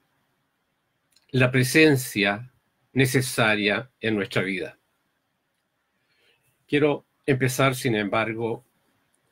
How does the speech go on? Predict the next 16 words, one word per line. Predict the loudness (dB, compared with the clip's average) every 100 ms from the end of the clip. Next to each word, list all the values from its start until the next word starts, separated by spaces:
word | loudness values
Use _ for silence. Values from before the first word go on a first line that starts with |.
| _ -20 _
por | 2 4 2 0 -6 _ _ _ _ _ _ _ _ _
recordarles | -2 -2 2 2 4 2 2 0 -2 -6 -20 _ _
algunas | 0 0 0
cosas | 0 -2
que | -2
son | 2 2
importantes | 2 -2 -4 0 0 -2 -8 -14 -14 -20 _ _ _ _ _ _ _ _ _ _ _ _ _ _
tener | 0 2 0
presente. | -6 -4 -4 -2 2
Hay | 2
un | 2
tesoro | 0 -2 0 2 2 -2 -10 _ _ _ _
escondido | -12 -6 -4 2 2 2 0 -6 _ _ _ _ _ _ _ _ _ _ _ _ _ _ _ _ _ _ _ _ _ 0
que | 2
a | 4
todo | 4 6 6